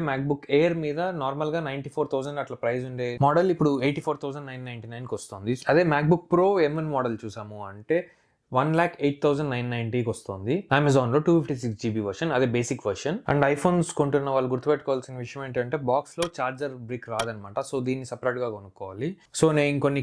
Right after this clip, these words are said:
కేబుల్స్ కానీ, కేసెస్ కానీ, మంచి వాటి లింక్స్ అంతా కింద డిస్క్రిప్షన్లో ఇస్తాను.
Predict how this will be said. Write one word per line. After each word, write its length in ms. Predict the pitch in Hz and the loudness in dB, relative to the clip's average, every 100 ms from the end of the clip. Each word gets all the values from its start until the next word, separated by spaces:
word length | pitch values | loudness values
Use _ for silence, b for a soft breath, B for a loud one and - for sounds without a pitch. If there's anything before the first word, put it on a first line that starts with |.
| 139 | 2
కేబుల్స్ 380 | 143 143 139 131 | 2 2 0 -2
కానీ, 180 | 127 127 131 131 | -6 -6 -6 -2
కేసెస్ 320 | 135 131 120 123 | -2 -2 -4 -2
కానీ, 140 | 123 123 | -2 -4
మంచి 240 | 120 123 131 | -4 -2 0
వాటి 200 | 120 120 120 113 | 0 0 -2 -4
లింక్స్ 200 | 123 117 | -8 -10
అంతా 140 | 120 127 | -10 -8
కింద 120 | 127 113 | -6 -6
డిస్క్రిప్షన్లో 520 | 107 117 - 120 113 104 | -8 -12 -12 -4 0 0
ఇస్తాను. 300 | - 98 110 | -2 -8 -4